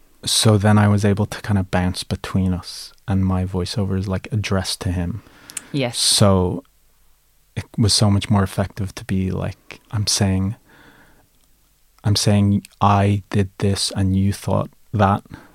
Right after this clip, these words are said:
Speaker 1: and it kinda puts, puts the viewer in the middle of it rather than he and he and,
Speaker 2: Yeah,
Speaker 1: you know.
Speaker 2: yeah. Well, it, it brings the two, the father and son, to life. It feels very immediate because now you're in the space with the two of their voices,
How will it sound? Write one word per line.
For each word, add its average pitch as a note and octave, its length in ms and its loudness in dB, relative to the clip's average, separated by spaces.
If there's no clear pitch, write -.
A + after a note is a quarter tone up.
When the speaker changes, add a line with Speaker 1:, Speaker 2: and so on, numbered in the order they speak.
Speaker 1:
and G2+ 100 0
it G2 80 -2
kinda G2 260 -2
puts, - 580 -4
puts - 200 2
the G#2 100 0
viewer G#2 260 4
in G2 100 4
the G2 60 4
middle G2+ 240 2
of C3+ 120 4
it D3 180 2
rather F#2+ 300 0
than F#2 240 0
he D3+ 320 4
and F#2+ 120 -2
he A#2+ 360 0
and, - 240 -6
Speaker 2:
Yeah, C#3 200 2
Speaker 1:
you G#2 80 4
know. F#2 240 2
Speaker 2:
yeah. C#3+ 240 -2
Well, F3+ 140 0
it, G3+ 220 -2
it F3 220 -4
brings F#3 640 -2
the E3 80 -8
two, D#3 580 -6
the D3+ 80 -8
father D3 360 -2
and C#3+ 140 0
son, C#3+ 280 -2
to - 140 -6
life. C3+ 440 -4
It C#3+ 160 -12
feels D3 260 -2
very D3 240 -2
immediate D3 720 -4
because D3 260 -4
now D#3 160 0
you're D3 340 0
in D3 280 -2
the C#3 60 -6
space C#3 380 -6
with D3 180 -4
the D3 100 -4
two D3+ 240 -4
of C#3+ 100 -4
their C3+ 140 -2
voices, C#3+ 600 -4